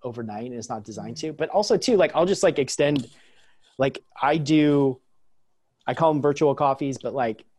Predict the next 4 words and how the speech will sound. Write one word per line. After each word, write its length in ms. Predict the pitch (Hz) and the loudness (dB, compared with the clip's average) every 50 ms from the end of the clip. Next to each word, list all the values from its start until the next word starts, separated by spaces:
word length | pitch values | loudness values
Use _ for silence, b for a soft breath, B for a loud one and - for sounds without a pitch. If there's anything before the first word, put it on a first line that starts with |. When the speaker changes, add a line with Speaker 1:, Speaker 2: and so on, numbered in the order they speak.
| _ | _
Speaker 1:
I, 280 | - 127 139 135 120 - _ _ _ _ _ _ _ _ _ _ _ _ - | -4 -2 -2 -2 -4 -8 _ _ _ _ _ _ _ _ _ _ _ _ -6
I 240 | 117 143 170 185 190 | -2 0 0 0 0
do 300 | 165 139 139 151 156 156 | -2 -2 0 2 2 2
probably 1080 | 151 - - 147 139 139 147 147 135 143 143 139 135 139 139 135 135 135 135 131 127 | 0 -2 0 0 2 2 2 0 0 0 0 0 0 0 0 0 -2 -2 -4 -6 -8